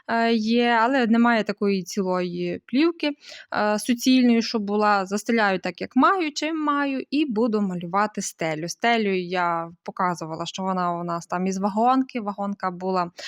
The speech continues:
е, вже остатки, не дуже така якісна. Е, тут, е, майстер контролює роботу. <laughs> Каже, що як погано помалюю, буду перемальовувати.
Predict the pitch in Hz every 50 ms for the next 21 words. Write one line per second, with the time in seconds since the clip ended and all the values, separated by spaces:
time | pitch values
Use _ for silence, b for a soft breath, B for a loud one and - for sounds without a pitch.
0 | B B B B B B - 202 196 196 185 190 202 214 202 196 196 - - -
1 | 254 262 277 277 - - - 254 233 233 233 208 190 208 190 185 190 - - 180
2 | - 190 190 190 214 240 262 277 - - 277 262 - - 277 277 277 285 B B
3 | B B B - 196 196 196 196 196 196 - 220 208 - - 202 190 185 180 180
4 | 175 175 175 170 - - - - - - - - - - - 196 202 202 196 190
5 | 196 190 - - - - - 202 208 - - 254 277 311 330 302 302 262 269 233
6 | 208 196 226 240 233 226 - 220 233 226 220 233 233 226 240 262 277 262 240 226
7 | 247 247 247 254 233 240 - - - - - - - - - - _ - - 233
8 | 214 208 208 190 202 - - 196 208 233 - - 247 240 233 233 247 254 240 226
9 | - 214 202 202 202 208 226 233 226 214 208 208 202 208 202 - 220 190 196 190
10 | 196 185 190 190 185 185 185 180 _ - 190 -